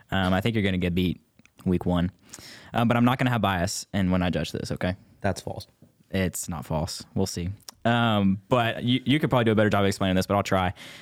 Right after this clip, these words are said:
Speaker 1: This is best of, choo-, like, your best ofs, whatever,
Speaker 2: It's just
Speaker 1: like,
Speaker 2: a
Speaker 1: top
Speaker 2: draft.
Speaker 1: five.
Speaker 2: It's a, it's a,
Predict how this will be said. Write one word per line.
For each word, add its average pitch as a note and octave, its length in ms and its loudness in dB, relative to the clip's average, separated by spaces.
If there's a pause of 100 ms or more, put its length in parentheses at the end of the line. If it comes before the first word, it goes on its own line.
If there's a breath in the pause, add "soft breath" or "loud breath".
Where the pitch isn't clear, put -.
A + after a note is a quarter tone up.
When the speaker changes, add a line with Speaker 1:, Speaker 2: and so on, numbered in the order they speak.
(140 loud breath)
Speaker 1:
This B2+ 140 0
is A2+ 180 0
best A#2 340 -2
of, B2 480 2 (540)
choo-, - 240 2
like, G2+ 160 0
your G#2 100 4
best G#2 280 0
ofs, G#2 320 2
whatever, G#2+ 340 2
Speaker 2:
It's A#2 80 2
just D#3+ 60 6
Speaker 1:
like, A2 100 4
Speaker 2:
a D3 40 4
Speaker 1:
top A#2 80 0
Speaker 2:
draft. A2+ 440 4
Speaker 1:
five. A#2 60 0
Speaker 2:
It's A2+ 140 -2
a, A2 220 2
it's A2 140 0
a, F#2+ 160 2